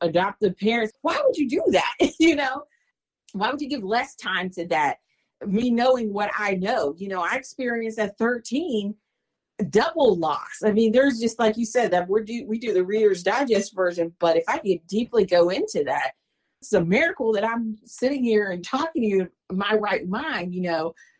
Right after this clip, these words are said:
for some of the additional losses you experience on top of what I now know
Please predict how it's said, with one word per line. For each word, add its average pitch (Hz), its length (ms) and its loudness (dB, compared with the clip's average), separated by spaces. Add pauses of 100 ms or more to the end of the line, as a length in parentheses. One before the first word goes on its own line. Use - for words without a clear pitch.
(260)
for 190 140 2
some 226 320 0
of 190 140 2
the 160 380 2 (440)
additional 240 720 4
losses 180 480 -4
you 190 220 0
experience 196 1000 0 (240)
on 240 320 4
top 269 400 -4
of 233 180 -2
what 185 220 -4
I 180 240 -4
now 170 360 -6
know 147 360 -8